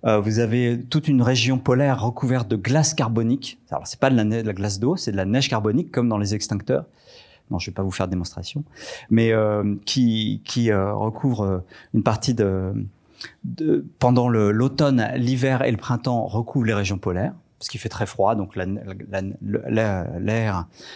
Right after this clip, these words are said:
constitué de C O deux se condense à moins cent trente-cinq degrés à peu près, donc il fait vraiment froid. Et puis, vous avez aussi de la glace d'eau, vous avez des brumes de glace d'eau, et vous avez un cycle de l'eau, en fait, c'est relativement désertique,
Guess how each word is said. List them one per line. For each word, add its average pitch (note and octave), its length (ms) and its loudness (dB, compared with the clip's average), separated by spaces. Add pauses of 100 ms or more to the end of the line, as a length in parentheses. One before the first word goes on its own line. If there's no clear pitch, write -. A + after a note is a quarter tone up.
(140)
constitué A2+ 460 0
de G2+ 80 -8
C - 180 -2
O G#2+ 80 0
deux A2 160 -4
se G#2+ 160 -6
condense G#2+ 680 -2 (400)
à F#2+ 60 2
moins A2 220 4
cent A#2 180 -4
trente-cinq G#2 360 -4
degrés G2 260 0
à D#3 40 2
peu B2 120 -4
près, G3 200 -4
donc A2+ 160 -2
il - 40 -18
fait - 120 -10
vraiment F#2+ 220 -4
froid. - 300 -6 (680)
Et D3+ 100 6
puis, E3+ 320 0
vous D#3+ 180 4
avez B2+ 120 6
aussi D3 500 2 (320)
de B2+ 100 6
la D#3+ 100 8
glace B2 260 0
d'eau, A2+ 140 2
vous C3+ 140 2
avez A2 180 2
des A2+ 100 2
brumes C#3 300 4
de B2 80 4
glace G#2+ 320 0
d'eau, A#2+ 220 2
et C#3 80 2
vous G#2+ 80 0
avez A2 140 0
un G#2+ 100 0
cycle - 420 0
de A2+ 80 2
l'eau, B2 220 2
en A2+ 80 2
fait, C3+ 260 -4
c'est F2 180 -6
relativement F#2 440 -2
désertique, B2 420 -4